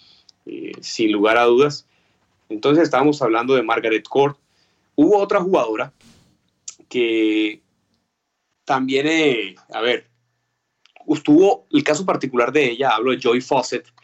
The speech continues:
también estuvo en la selección de los Estados Unidos en la década de los noventa. Ella estuvo precisamente, a ver, inclusive jugando fútbol llegó hasta tener tres hijos. Fue madre tres o-, en tres ocasiones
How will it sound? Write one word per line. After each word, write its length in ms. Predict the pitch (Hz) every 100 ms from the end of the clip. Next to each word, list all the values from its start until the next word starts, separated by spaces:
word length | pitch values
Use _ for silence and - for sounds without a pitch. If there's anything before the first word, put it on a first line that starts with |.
| _ - _
también 240 | - 107 117
estuvo 260 | 123 135
en 60 | 135
la 60 | 123
selección 360 | 110 104 113
de 80 | 139
los 100 | 120
Estados 320 | - 113 117
Unidos 440 | 120 120 127 127 131
en 60 |
la 100 | 110
década 260 | 104 123 120
de 60 | 120
los 120 | 117
noventa. 480 | 123 107 98 131 - _ _ _ _ _ -
Ella 960 | - 101 127 127 139 131 107 95 - _
estuvo 560 | - 110 - 107 117 131
precisamente, 1040 | 117 107 110 120 117 - 131 113 90 - _ _ _ _ _ _ _ _
a 60 | 127
ver, 160 | 127
inclusive 400 | 139 - 110 151
jugando 340 | 190 147 131 208
fútbol 320 | 180 190 170
llegó 160 | 127 123
hasta 220 | 123 160
tener 320 | 127 127 143 _ _ _ _
tres 240 | 151 160 214
hijos. 400 | 160 104 - _ _ _
Fue 160 | 127
madre 320 | 131 151 165 165
tres 340 | - 160 156
o-, 80 | 165
en 100 | 131
tres 220 | - 135 156
ocasiones 560 | 151 - 123 143 -